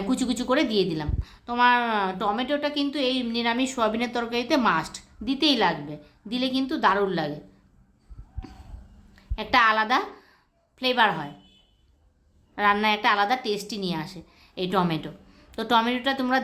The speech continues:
দেবেই, আর যদি না থাকে তাহলে নাই দাও, কিন্তু দিতে পারলে খুবই ভালো। তো চলো, এই দেখো, টমেটোটা আমি আলুর সাথে একদম ভাজা ভাজা করে নিচ্ছি, আর টমেটোটা যাতে একদম সেদ্ধ হয়ে যায়। এই দেখো,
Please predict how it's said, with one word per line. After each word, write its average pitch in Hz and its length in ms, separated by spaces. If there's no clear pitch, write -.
দেবেই, 226 300
আর 302 120
যদি 294 180
না 254 60
থাকে 254 220
তাহলে 233 280
নাই 208 200
দাও, 196 140
কিন্তু 233 220
দিতে 226 200
পারলে 247 300
খুবই 262 240
ভালো। 151 260
তো 277 40
চলো, 277 200
এই 262 100
দেখো, 247 160
টমেটোটা 233 480
আমি 240 100
আলুর 220 240
সাথে 240 180
একদম 226 240
ভাজা 208 260
ভাজা 220 200
করে 233 200
নিচ্ছি, 220 200
আর 262 100
টমেটোটা 220 440
যাতে 226 160
একদম 214 300
সেদ্ধ 208 320
হয়ে 220 200
যায়। 262 160
এই 202 240
দেখো, 202 220